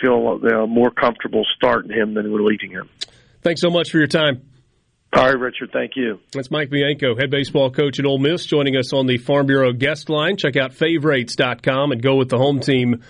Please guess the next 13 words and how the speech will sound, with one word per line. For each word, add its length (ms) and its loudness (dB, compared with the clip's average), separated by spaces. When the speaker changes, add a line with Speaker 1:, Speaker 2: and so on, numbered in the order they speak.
Speaker 2:
Mississippi 680 2
Farm 380 0
Bureau. 340 0
So 580 2
Ole 140 4
Miss 220 0
loses 440 4
game 280 0
one 200 4
this 220 2
weekend 380 4
to 80 4
Arkansas. 760 4